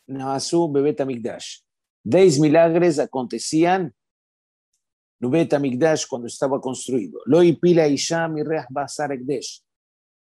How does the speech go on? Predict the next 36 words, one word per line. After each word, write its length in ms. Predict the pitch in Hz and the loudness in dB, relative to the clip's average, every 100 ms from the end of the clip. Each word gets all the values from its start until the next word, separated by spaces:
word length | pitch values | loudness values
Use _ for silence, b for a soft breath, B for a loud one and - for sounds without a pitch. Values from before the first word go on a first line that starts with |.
| _ | _
Nenhuma 460 | 127 160 190 185 165 | -4 -2 0 -2 -4
mulher 420 | 143 147 165 170 | -2 0 0 0
abortou, 760 | 131 127 135 131 - 175 131 _ _ _ _ | -4 -4 -4 -4 -4 -4 -4 _ _ _ _
nenhuma 280 | 110 127 151 | -14 -10 -8
mulher 200 | 147 147 | -6 -6
grávida 640 | 160 165 143 139 147 151 _ _ _ | -4 -4 -4 -4 -4 -6 _ _ _
abortou 500 | 120 113 123 123 170 | -12 -8 -6 -2 -2
por 220 | 165 - 135 | -2 -4 -4
o, 340 | 135 117 101 - | -2 -4 -6 -8
por 140 | 131 | -6
o 120 | 123 | -6
cheiro 560 | 120 - 180 175 135 127 | -6 -6 -4 -2 -2 -4
que 140 | 113 | -6
tinha 420 | 107 160 170 151 | -12 -10 -6 -6
da 160 | 147 120 | -4 -6
carne 480 | - 165 160 135 127 | -2 0 0 0 -6
do 140 | 120 | -4
ekdesh, 580 | 117 110 165 156 - - _ _ _ _ | -6 -4 -4 -4 -8 -18 _ _ _ _
que 100 | 117 | -8
normalmente 440 | 139 143 147 127 | -4 -4 -4 -4
dá 120 | 123 | -4
vontade 520 | 131 131 127 156 143 127 | -4 -4 -6 -4 -4 -4
de 100 | 123 | -8
comer, 400 | 139 147 156 135 | -8 -8 -8 -8
e 100 | 120 | -12
quando 280 | 110 110 | -12 -6
dá 100 | 123 | 0
vontade, 480 | 139 131 123 147 131 | 0 0 -2 0 0
a 60 | 117 | -4
mulher 360 | 117 131 139 | -6 -4 -4
grávida 400 | 120 147 135 120 | -2 -4 -4 -6
tem 140 | 113 127 | -6 -6
vontade 400 | 127 127 147 139 | -6 -4 -2 0
de 60 | |
alguma 260 | 127 135 143 | -2 -4 -8
coisa, 480 | - 180 151 147 | -4 -2 -2 -4